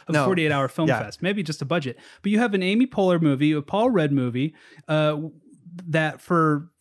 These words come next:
Speaker 1: twenty years, Paul Rudd has been in major studio content films, and this is the best you can do. It looked bad. It looked really bad.
Speaker 2: And it, it wasn't in,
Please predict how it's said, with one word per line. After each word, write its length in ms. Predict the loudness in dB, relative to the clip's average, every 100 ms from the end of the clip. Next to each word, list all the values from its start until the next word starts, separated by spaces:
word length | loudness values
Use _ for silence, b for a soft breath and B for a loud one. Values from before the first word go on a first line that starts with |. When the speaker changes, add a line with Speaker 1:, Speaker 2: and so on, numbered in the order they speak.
| _
Speaker 1:
twenty 340 | -12 0 4 4
years, 500 | 4 4 2 2 0
Paul 220 | -2 -2
Rudd 220 | 0 0
has 160 | -2 -2
been 180 | 0 2
in 320 | 2 0 0
major 340 | 0 2 0
studio 520 | -2 0 0 0 -2
content 560 | -6 -10 -10 -10 -12 -14
films, 340 | -10 -6 -4
and 140 | -2 -2
this 160 | -2
is 80 | -4
the 80 | -4
best 320 | -2 -2 -2
you 80 | -2
can 160 | 0 0
do. 380 | 2 2 0 -4 b b b
It 160 | -2
looked 300 | 0 0 -2 -16 _
bad. 480 | -2 0 0 -2 -6 -16 _ -2
It 160 | 0
looked 260 | 2 0 -2
really 400 | 0 4 4 2
bad. 500 | 2 0 -2 -8 -16 _ _ _ _ _ _ _ _ -2
Speaker 2:
And 100 | 0
it, 140 | 0 0
it 160 | -2
wasn't 420 | 0 0 2 0 -2
in, 180 | -4